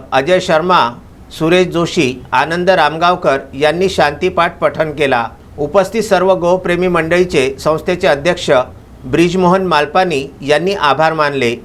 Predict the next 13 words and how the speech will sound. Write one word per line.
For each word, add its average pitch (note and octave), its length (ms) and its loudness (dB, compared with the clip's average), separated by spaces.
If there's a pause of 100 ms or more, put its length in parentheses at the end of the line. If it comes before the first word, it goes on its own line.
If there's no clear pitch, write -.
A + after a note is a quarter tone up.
(140)
व D3 80 -4
अशा D#3+ 300 2
प्रकारचे F3 460 -2
आयोजन C#3+ 580 0 (400)
संस्थेच्या F3 460 0
वतीने E3 480 2
प्रथमच F3 560 0
करण्यात E3 440 0
आल्याचे D#3 380 0
सांगून D#3+ 420 0 (160)
दरवर्षी E3 600 0 (340)
मोठ्या D3 320 2
प्रमाणात F3+ 500 0